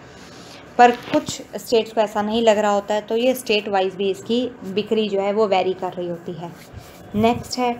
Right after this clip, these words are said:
tetracycline, ये भी broad spectrum की बैक्टीरियोस्टैटिक एजेंट है, bacteria growth को रोक देगी क्योंकि ये bacteria में protein synthesis को रोक देती है।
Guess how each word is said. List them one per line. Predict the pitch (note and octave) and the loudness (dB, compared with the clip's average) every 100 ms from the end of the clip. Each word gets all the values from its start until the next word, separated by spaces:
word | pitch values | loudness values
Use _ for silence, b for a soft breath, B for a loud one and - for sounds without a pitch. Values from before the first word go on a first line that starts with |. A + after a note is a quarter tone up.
| - | -4
tetracycline, | A3 - G#3+ G#3 D#4 G3+ A3+ A#3 A#3 E3+ | -2 2 2 2 2 0 0 0 -2 -8
ये | E3+ | -2
भी | F#3+ | -2
broad | F#3+ G3+ G#3 G#3 | 2 4 4 2
spectrum | G#3 A3 G3+ A3 G#3+ | 0 -2 0 0 0
की | G#3+ G#3+ G#3+ | -2 -2 -2
बैक्टीरियोस्टैटिक | F#3 F3+ - G#3+ A3+ - G#3+ G#3+ - C#4+ | 0 -2 0 0 0 2 2 2 -2 -2
एजेंट | B3 A#3+ A#3+ A#3 A3+ | 2 2 2 0 0
है, | G#3 G#3+ G3 | 0 2 2
bacteria | F3 G3+ G3 | -2 0 0
growth | F#3 F#3 F#3 | 2 0 2
को | A#3 | 6
रोक | A3+ C4 | 8 8
देगी | A3 A3+ A3 A3+ A3+ B B B | 6 2 2 -4 -6 B B B
क्योंकि | A3+ A3+ | -6 2
ये | A3 | 2
bacteria | G3 F#3+ - G3 G3 | 2 0 2 2 4
में | A#3+ B3+ | 2 2
protein | G3+ F#3+ A3 G#3+ | 0 2 0 -2
synthesis | G3 F3+ F3+ F3+ - | -4 -4 -4 -4 0
को | B3 | 4
रोक | C4+ C4 G#3+ | 8 8 6
देती | F3 E3+ E3+ | -2 -6 -6
है। | F3 D#3+ | -4 -6